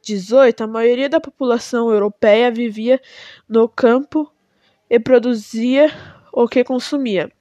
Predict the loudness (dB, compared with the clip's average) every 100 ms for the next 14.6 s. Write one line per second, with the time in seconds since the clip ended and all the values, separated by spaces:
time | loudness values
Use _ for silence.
0 | -2 -2 2 2 4 4 4 2 2 2
1 | 0 2 0 0 -6 _ _ -4 -4 0
2 | 0 0 -6 -10 -12 -10 -2 0 0 -2
3 | 0 0 -2 -2 -2 0 0 -2 _ -10
4 | -6 -4 -2 -2 -4 -2 -2 -2 -8 _
5 | -2 0 0 -6 -6 -6 -10 -20 _ _
6 | _ _ _ _ _ _ -20 -20 -20 -8
7 | -4 -2 0 2 4 2 2 0 0 _
8 | _ _ -4 -4 0 -2 -2 -4 -6 -6
9 | -4 -2 0 0 0 -2 -4 0 0 0
10 | -4 0 0 0 0 2 2 0 _ _
11 | _ _ _ _ _ _ _ _ _ _
12 | -4 0 2 0 -4 -8 -8 -10 -10 -6
13 | -2 -2 -2 -4 -2 0 0 2 2 2
14 | 0 -2 -4 -4 -10